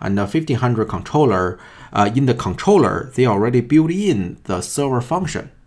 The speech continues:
However, if one controller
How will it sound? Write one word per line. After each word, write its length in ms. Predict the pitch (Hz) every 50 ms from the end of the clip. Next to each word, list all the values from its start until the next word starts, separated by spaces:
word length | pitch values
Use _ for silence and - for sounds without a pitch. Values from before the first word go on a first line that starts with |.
| _ _ - - - - _ _
However, 680 | - - 107 117 139 156 143 131 123 120 120 120 120 - - _ _
if 200 | 131 127 123 123
one 320 | 110 107 117 127 139 147 143
controller 800 | - 101 95 - - - 180 175 143 110 101 101 98 98 -